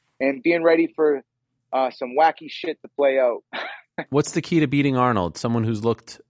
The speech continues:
Speaker 2: amazing in the U F C, undefeated. In your opinion, is, is there something that needs to be done?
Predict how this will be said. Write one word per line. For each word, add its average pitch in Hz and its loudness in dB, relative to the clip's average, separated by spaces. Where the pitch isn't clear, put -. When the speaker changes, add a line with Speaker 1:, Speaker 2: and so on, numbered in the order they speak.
Speaker 2:
amazing 110 0
in 104 -2
the 104 -2
U 104 0
F 101 -4
C, - -8
undefeated. 107 -4
In 107 -6
your 113 0
opinion, 104 -4
is, 92 -8
is 95 -10
there 104 0
something 110 -8
that 107 -4
needs 107 -6
to 107 -6
be 101 -6
done? 90 -6